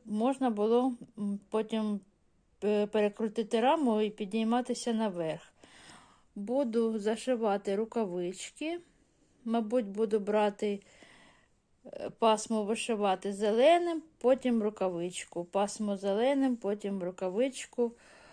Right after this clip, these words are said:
Ось цю іграшку. І можна вже робити бекстіч.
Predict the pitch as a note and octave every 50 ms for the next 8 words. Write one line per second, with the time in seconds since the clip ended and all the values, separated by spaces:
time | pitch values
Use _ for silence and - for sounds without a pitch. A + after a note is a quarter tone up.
0 | - - - - - _ _ _ _ - G3 A3+ A3+ - - - - A#3 A#3 A3+
1 | G#3+ G3+ - - - - G#3 A#3 C#4+ C#4+ D#4 D4+ D4+ D4 - - - - - C#4+
2 | C#4+ D4+ D4 - _ _ _ _ _ _ _ _ _ _ _ _ _ - _ _
3 | - - - - - - - - - - - - - - - A#3+ C4 A#3+ A3+ A#3
4 | B3 A3 A3 A3+ A3 A3 G#3+ A3+ A3 G#3+ G#3+ G#3+ G3+ F#3+ G#3+ G#3+ G#3+ G#3 G3 F#3+
5 | G#3+ A#3+ A#3 - - - - - F3+ F3+ G3+ G#3+ - - -